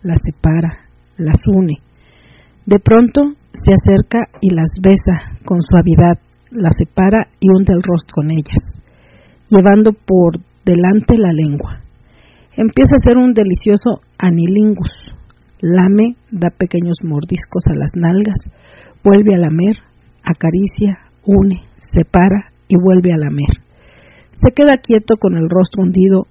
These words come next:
mientras sigue acariciando. Levanta el rostro, respira y vuelve a hundirse en aquellas deliciosas carnosidades. Mi mujer goza el trabajo de nuestro invitado. Estira sus manos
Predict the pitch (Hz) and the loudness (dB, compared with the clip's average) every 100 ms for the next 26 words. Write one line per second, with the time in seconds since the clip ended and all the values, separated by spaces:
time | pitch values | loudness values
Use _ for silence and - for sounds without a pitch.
0 | - 165 170 165 - 170 170 - 151 - | -6 -2 -2 -2 -2 -2 -2 -6 -10 -10
1 | - 147 - - - - - _ _ _ | -8 -8 -8 -14 -20 -20 -20 _ _ _
2 | _ 175 175 185 185 170 156 175 196 - | _ -2 2 2 2 0 2 2 2 0
3 | 214 226 - _ - 143 - - 180 180 | -4 -4 -8 _ -8 -6 -4 -2 0 -2
4 | 214 _ _ - - _ _ 254 240 285 | -6 _ _ -20 -20 _ _ -2 4 4
5 | 294 277 247 247 240 220 190 202 208 202 | 6 4 4 4 4 2 2 0 0 0
6 | 180 170 - 175 - 180 - 170 165 156 | 0 -4 -2 -2 0 -2 -2 -4 -4 -4
7 | - 151 160 151 - - - - - - | -6 -2 -2 0 -2 2 0 0 -2 -14
8 | _ _ - 170 175 175 190 180 185 190 | _ _ -6 -2 0 0 0 -2 0 0
9 | 185 196 196 - _ - 156 - 160 151 | 2 0 -2 -8 _ -8 -4 -2 0 0
10 | 190 190 180 214 - - _ - - _ | -2 -2 -6 -8 -10 -20 _ -20 -20 _
11 | 170 180 170 - 165 151 151 - 180 147 | -4 -2 -2 -4 -6 -6 -8 -4 -4 -4
12 | - - - _ _ _ - _ _ 214 | -12 -20 -20 _ _ _ -20 _ _ -6
13 | - - 214 208 202 180 180 185 202 | -4 0 2 2 -2 -2 0 0 0